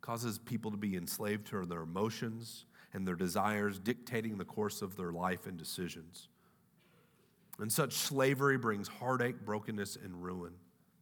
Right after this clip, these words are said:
But Jesus, for his kingdom, the righteousness that he calls his people to, brings freedom, security, and wholeness.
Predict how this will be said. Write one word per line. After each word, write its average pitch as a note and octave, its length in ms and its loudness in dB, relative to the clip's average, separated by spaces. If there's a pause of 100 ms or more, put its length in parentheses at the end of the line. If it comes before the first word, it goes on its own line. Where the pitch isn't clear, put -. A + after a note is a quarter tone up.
(1300)
But A2 140 -4
Jesus, A2 800 0 (1120)
for - 120 -10
his C3+ 240 0
kingdom, A#2 540 -2 (400)
the A2 80 -2
righteousness A#2 640 4
that G#2+ 100 -4
he A#2 120 -2
calls A#2 380 0
his A#2 160 0
people G#2 360 -4
to, G#2+ 340 0 (480)
brings G#2 260 2
freedom, G#2+ 480 2
security, F#2 680 -6
and E2+ 80 -10
wholeness. E2 720 -10